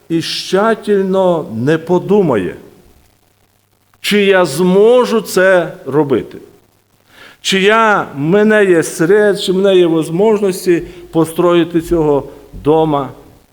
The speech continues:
на якому, на яко-, якого мені його треба строїти, наскільки мене ресурсів хватає, наскільки мене способності, силу і так все.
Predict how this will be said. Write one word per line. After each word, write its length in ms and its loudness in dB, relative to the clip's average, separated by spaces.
на 140 0
якому, 600 0
на 120 0
яко-, 200 0
якого 420 2
мені 220 0
його 560 2
треба 460 2
строїти, 800 0
наскільки 480 -2
мене 260 2
ресурсів 840 0
хватає, 500 2
наскільки 520 -2
мене 180 2
способності, 1080 0
силу 520 2
і 60 0
так 240 0
все. 340 0